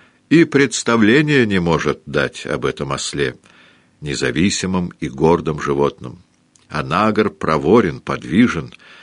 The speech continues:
взгляд у него умный и хитрый, внешность изящная, движения полны игривости. Это зоологический царь Востока.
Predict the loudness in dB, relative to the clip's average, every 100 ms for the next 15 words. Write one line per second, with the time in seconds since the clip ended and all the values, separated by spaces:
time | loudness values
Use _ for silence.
0 | -14 -8 -4 0 0 0 0 2 2 2
1 | 2 2 2 0 0 -2 0 0 0 -8
2 | -8 _ -20 -6 -2 0 2 0 -2 -6
3 | -8 -6 -6 -2 0 -2 -4 -6 -6 -4
4 | -2 -2 0 0 -2 -4 -4 -6 -8 -4
5 | 2 2 0 -6 -18 _ _ _ -20 _
6 | -4 0 0 -2 _ 2 2 2 0 2
7 | 2 0 0 0 0 -2 -6 -10 -8 -8
8 | -8 -6 -4 -4 -6 -8 -8 -10 -12 -12
9 | -18